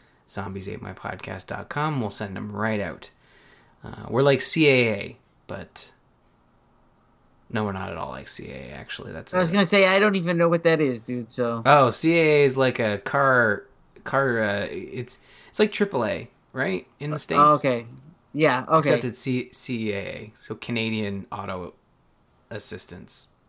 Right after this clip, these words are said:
Speaker 1: I'm assuming.
Speaker 2: Uh,
Speaker 1: Anyways, that has
Speaker 2: probably.
Speaker 1: nothing to do with <laughs> zombies. Although one time when I was in, uh, New Hampshire, I had to use C A A, and that was the one time that we met up in person. But,
Speaker 2: Yep.
Speaker 1: again, has nothing to do with zombies.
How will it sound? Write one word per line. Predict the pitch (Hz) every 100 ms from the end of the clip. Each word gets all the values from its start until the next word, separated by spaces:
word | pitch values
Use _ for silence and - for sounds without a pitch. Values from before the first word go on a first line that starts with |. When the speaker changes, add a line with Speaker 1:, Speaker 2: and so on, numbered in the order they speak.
| _ _ _
Speaker 1:
I'm | 101
assuming. | 98 - 82 87 101 _ _ _ _ _ _ _
Speaker 2:
Uh, | 135
Speaker 1:
Anyways, | 165 - 196
that | 147
has | 160 104
Speaker 2:
probably. | 104
Speaker 1:
nothing | 127 165 120
to | 107
do | 110
with | 110 123
<laughs> | 107 - 160 - - - -
zombies. | 143 165 - - - 165
Although | 143 147
one | 143 160
time | 151 139 135
when | 123
I | 120
was | 120 117
in, | 117 117
uh, | 113 110 107
New | 113
Hampshire, | 113 120 120 - 98
I |
had | 98 98
to | 95
use | 95
C | - 104
A | 80 92
A, | 104 - -
and | 113
that | 95
was | 107
the | 113
one | 107 107
time | 107 101 101
that | 92
we | 113
met | 139 127
up | 180 117
in | 104
person. | 98 - 92 98
But, | 131 - - - -
Speaker 2:
Yep. | 127
Speaker 1:
again, | 143 107 107 - _ _ -
has | - 127
nothing | 143 175 175 165
to | 156
do | 156
with | 151
zombies. | 147 151 120 104 107